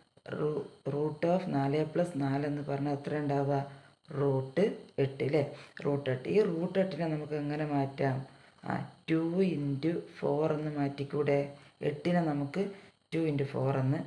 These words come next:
മാറ്റാം. എട്ടിനെ നമുക്ക് രണ്ട് ഗുണിക്കണം നാല് എന്ന് മാറ്റി എഴുതാം അല്ലേ? അപ്പോൾ നാലിൻ്റെ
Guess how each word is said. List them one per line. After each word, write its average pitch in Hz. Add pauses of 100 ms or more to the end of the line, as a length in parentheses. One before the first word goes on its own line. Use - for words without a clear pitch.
(240)
മാറ്റാം. 131
എട്ടിനെ 160
നമുക്ക് 143
രണ്ട് 139 (120)
ഗുണിക്കണം 147 (120)
നാല് 135
എന്ന് 156 (540)
മാറ്റി 190
എഴുതാം -
അല്ലേ? 151 (380)
അപ്പോൾ 180 (220)
നാലിൻ്റെ 196